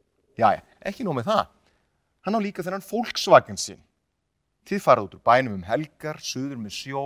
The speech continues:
austur fyrir fjall, upp í Hvalfjörð og Þingvöll og svo framvegis og svo framvegis.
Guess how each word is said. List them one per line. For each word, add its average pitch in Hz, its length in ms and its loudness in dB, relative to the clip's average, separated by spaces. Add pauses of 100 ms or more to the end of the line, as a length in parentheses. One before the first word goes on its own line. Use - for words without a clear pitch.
(600)
austur 170 360 2
fyrir 113 160 -10
fjall, - 480 0 (160)
upp 165 160 -10
í - 80 -10
Hvalfjörð 170 720 -8
og 107 80 -10
Þingvöll 156 560 -12
og 120 160 -14
svo 107 80 -16
framvegis 143 540 -6
og 117 80 -16
svo 113 60 -18
framvegis. 110 520 -6